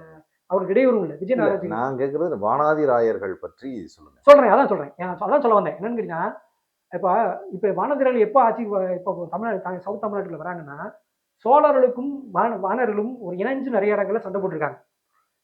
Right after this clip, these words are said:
Speaker 1: வான-, சண்டை போட்டிருக்காங்க. இவர்கள் ஒரு காலத்துல சு-, பாண்டிய நாட்டை பிடிக்கிறதுக்கு நிறைய இடங்கள்ல பாண்டியர்களுக்கு, வானதிராயர்கள் சொல்லும்போது என்ன சொல்றாங்கன்னா, "அகம்படி முதல்களில் பெரிய பெருமாள் பாண்டியராயன்" அப்படின்னு சொல்லி நிறைய இடங்கள்ல குறிப்பு வருது.
Speaker 2: பாண்டியராயன்.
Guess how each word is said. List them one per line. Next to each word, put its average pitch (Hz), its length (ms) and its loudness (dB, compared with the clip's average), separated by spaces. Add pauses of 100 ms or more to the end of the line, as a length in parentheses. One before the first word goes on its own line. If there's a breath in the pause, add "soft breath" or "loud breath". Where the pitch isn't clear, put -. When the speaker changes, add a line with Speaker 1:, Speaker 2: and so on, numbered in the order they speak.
(260)
Speaker 1:
வான-, 214 220 -2
சண்டை 226 220 -2
போட்டிருக்காங்க. 170 380 0
இவர்கள் 240 280 0
ஒரு 196 120 0
காலத்துல 247 300 -2
சு-, 220 120 -10
பாண்டிய 262 340 0
நாட்டை 214 120 -2
பிடிக்கிறதுக்கு 226 540 -2
நிறைய 247 360 -2
இடங்கள்ல 220 340 0 (100)
பாண்டியர்களுக்கு, 202 640 -4
வானதிராயர்கள் 208 340 -8
சொல்லும்போது 185 340 -12
என்ன 196 80 -14
சொல்றாங்கன்னா, 170 360 -10 (680)
"அகம்படி 240 320 -2
முதல்களில் 208 500 -2
பெரிய 226 260 0
பெருமாள் 196 340 -4
பாண்டியராயன்" 156 720 -4
அப்படின்னு 175 300 -14
சொல்லி 185 180 -8
நிறைய 165 240 -10
இடங்கள்ல 170 220 -12
குறிப்பு 180 240 -10
வருது. 143 400 -4
Speaker 2:
பாண்டியராயன். 120 680 4